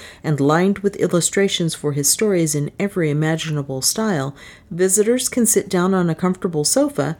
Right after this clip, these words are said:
pick up a telephone, and hear a story read in their own language. Tilly tried hearing French and English versions of Thumbelina simultaneously. Sarah talked back into her receiver,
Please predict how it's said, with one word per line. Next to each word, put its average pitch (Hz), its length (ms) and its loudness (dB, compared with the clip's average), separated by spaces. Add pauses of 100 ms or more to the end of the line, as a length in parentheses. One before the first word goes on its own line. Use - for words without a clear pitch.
(280)
pick 175 160 -2
up 175 120 0
a 202 60 2
telephone, 196 720 0 (320)
and 151 140 -2
hear 240 200 0
a 277 80 4
story 196 460 2
read 165 340 0
in 151 140 -2
their 120 200 -6
own 156 240 0
language. 139 600 -2 (640)
Tilly 143 460 0
tried 226 340 -2
hearing 208 280 2
French 180 440 -2
and 165 160 0
English 160 380 0
versions 165 440 0
of 156 140 -4
Thumbelina 175 580 0
simultaneously. 196 1120 0 (460)
Sarah 196 460 2
talked 233 380 -4
back 233 240 -2
into 196 260 0
her 180 120 0
receiver, 170 600 0